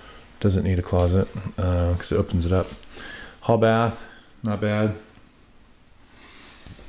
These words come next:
I like the windows a lot. And then the blue room. So yeah, this is a cool setup. This is a this is really four bedrooms, plus one in the garage. And then you got that little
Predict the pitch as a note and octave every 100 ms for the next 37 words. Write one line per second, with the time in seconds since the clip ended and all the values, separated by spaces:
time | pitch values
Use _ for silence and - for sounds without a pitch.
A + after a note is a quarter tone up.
0 | - - G2+ C3+ - A2 F#2 F2 - -
1 | - - - - - - - - - F2+
2 | F2 F#2+ F2 - - - - - - -
3 | - - - - - - G2 F2+ F2 F2+
4 | F#2 E2 E2 E2 - - - - - C#3+
5 | B2+ A#2 C#3 - - B2 C#3+ A#2+ - -
6 | - - - - - - - - - -
7 | - - - - - - - - - -
8 | G2+ G2 - F#2 - - - - - C#3
9 | G#2+ A2 - G2+ G#2+ G2 A2+ G#2 A2 A2
10 | G2+ G2 - - - B2 A2+ A#2+ A2+ A2
11 | C3 B2 - - - - - - - -
12 | - - - - G2+ F#2+ F#2 F#2 - F2
13 | F2+ F#2 F#2 F2+